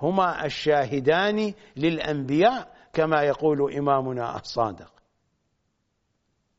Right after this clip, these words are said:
هؤلاء هم شهداء الأنبياء. نوح، نوح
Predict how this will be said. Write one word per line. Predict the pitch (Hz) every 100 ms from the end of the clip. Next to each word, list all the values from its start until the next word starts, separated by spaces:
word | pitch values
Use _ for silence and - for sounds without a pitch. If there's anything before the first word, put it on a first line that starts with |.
| _ _ _ _ _ _ _ _ _ _ _ _ _ _ _ _ _ _ _ _ _ _ _ _ _ _ -
هؤلاء | 190 214 233 311 302
هم | 262 320 339
شهداء | - 247 220 220 285 349 330 320
الأنبياء. | 277 220 226 190 202 180 131 - - _ _ _ _ _ _
نوح، | 175 330 403 - 302 240 139 104
نوح | 139 262 240